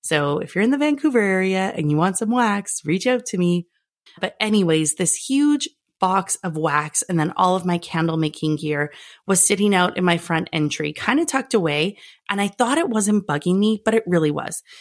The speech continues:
And so you get the gist. I had a lot of stuff in a lot of different places. And once I started,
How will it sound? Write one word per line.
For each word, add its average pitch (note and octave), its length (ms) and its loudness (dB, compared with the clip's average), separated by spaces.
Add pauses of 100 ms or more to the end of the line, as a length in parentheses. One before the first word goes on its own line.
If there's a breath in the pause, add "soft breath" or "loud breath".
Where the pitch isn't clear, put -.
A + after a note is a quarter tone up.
(220 loud breath)
And G#3 100 2
so A3+ 80 2
you A3+ 220 0
get A#3 160 0
the F#3 80 -2
gist. C3+ 440 -4
I F#3+ 460 0
had F3 380 -2
a F3 80 0
lot D3+ 280 0
of G#3 120 0
stuff E3 380 0
in D#3 140 -6
a C3 80 -4
lot C#3+ 240 0
of F#3 120 -4
different F#3+ 320 -2
places. D#3 480 0
And E3+ 240 0
once E3+ 280 0
I G3 60 0
started, F3 580 0